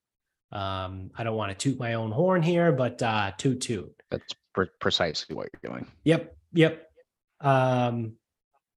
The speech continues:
Speaker 1: so I used, uh, Scotch bonnet peppers,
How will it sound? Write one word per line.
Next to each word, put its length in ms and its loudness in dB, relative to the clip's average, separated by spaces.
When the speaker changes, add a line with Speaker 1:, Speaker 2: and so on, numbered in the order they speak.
Speaker 1:
so 880 8
I 140 0
used, 520 6
uh, 480 2
Scotch 420 2
bonnet 460 4
peppers, 640 0